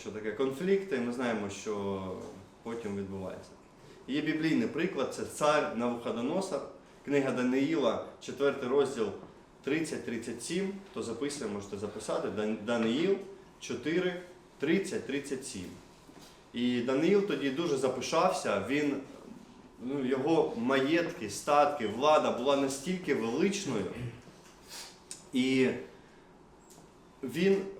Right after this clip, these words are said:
відмовився прийняти владу Бога. І за це Бог зробив його розум, як розум тварин.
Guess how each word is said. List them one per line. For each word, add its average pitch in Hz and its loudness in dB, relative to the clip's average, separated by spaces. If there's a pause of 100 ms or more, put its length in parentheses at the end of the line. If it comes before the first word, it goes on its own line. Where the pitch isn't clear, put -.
відмовився 151 2
прийняти 143 2
владу 123 2
Бога. 107 2
І 123 0
за 131 2
це 196 2
Бог 175 0
зробив 139 2
його 139 4
розум, 156 6
як 131 2
розум 139 0
тварин. 113 0